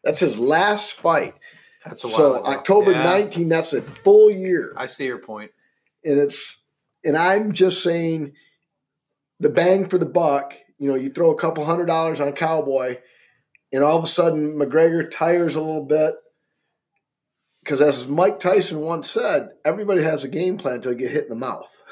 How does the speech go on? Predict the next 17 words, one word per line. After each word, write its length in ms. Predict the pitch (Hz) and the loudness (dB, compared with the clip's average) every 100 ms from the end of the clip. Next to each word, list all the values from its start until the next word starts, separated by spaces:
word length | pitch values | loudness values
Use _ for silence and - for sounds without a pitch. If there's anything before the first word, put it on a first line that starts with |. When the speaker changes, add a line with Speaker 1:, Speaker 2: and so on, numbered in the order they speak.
| - | -18
Speaker 1:
<laughs> 100 | - - - - - | -14 -14 -16 -20 -12
So, 420 | - 156 151 - - 170 165 - | 0 2 2 -2 -6 -12 -14 -16
Speaker 2:
<laughs> 320 | 160 _ - | -20 _ -4
Speaker 1:
you 100 | 165 | 0
know, 140 | 139 | 2
and 360 | 135 151 147 151 - | 2 0 0 -6 -2
I 100 | 151 | -2
can 140 | 160 | -2
see 140 | 156 190 | -2 -2
McGregor 480 | 170 147 165 160 | 0 2 2 2
just 160 | 143 - | -2 -4
kinda 160 | 170 156 | -2 -2
Speaker 2:
Is 80 | - | -2
Speaker 1:
sucking 240 | 175 160 | -2 2
Speaker 2:
that 120 | 185 | 2
a 80 | |
Speaker 1:
wind. 60 | 202 | 2